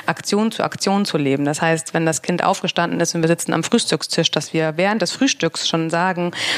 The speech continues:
wenn wir fertig gefrühstückt haben, dann gehen wir Zähne putzen. Und, äh, wenn das Kind dann noch mal den Umweg über sein Spielzimmer macht und dann erst zum Zähneputzen kommt, ist das halt, äh,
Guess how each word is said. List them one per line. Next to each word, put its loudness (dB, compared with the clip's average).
wenn 2
wir 0
fertig 0
gefrühstückt 0
haben, 0
dann 0
gehen 2
wir -2
Zähne 0
putzen. -2
Und, 0
äh, 2
wenn 2
das 0
Kind 0
dann 2
noch -2
mal 0
den 0
Umweg 0
über 0
sein 0
Spielzimmer 0
macht 0
und -2
dann 2
erst -2
zum -2
Zähneputzen 0
kommt, 2
ist 0
das -2
halt, 2
äh, -6